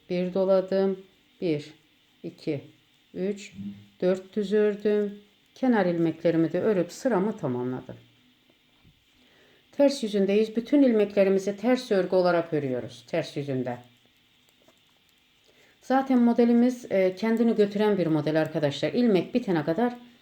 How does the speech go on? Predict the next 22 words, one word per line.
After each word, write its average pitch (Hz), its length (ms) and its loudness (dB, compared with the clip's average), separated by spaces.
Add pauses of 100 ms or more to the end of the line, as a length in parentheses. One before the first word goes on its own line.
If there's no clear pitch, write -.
(300)
keseceğiz. 151 680 0
Altı 220 360 2
adet, 202 540 0 (160)
e, 160 340 0
ajur 196 240 2
yapacağız. 147 680 -2 (1300)
Tabii 262 260 0
ki 226 120 -2
bunu 240 220 4
az 240 180 4
yapmak 240 340 4
isterseniz, 196 640 2
hani 196 220 2
dört 214 240 4
ajur 180 240 2
yapayım, 165 520 2
beş 202 220 2
ajur 190 220 0
yapayım 190 400 0
derseniz, 226 540 2 (560)
e, 170 160 0
aşağıda 208 840 0